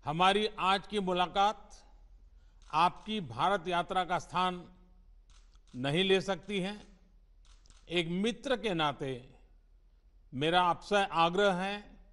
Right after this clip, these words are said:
कि स्थिति सुधरने के बाद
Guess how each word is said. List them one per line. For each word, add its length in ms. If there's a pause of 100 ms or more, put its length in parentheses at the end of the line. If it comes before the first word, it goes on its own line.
(580)
कि 100
स्थिति 520
सुधरने 560
के 120
बाद 380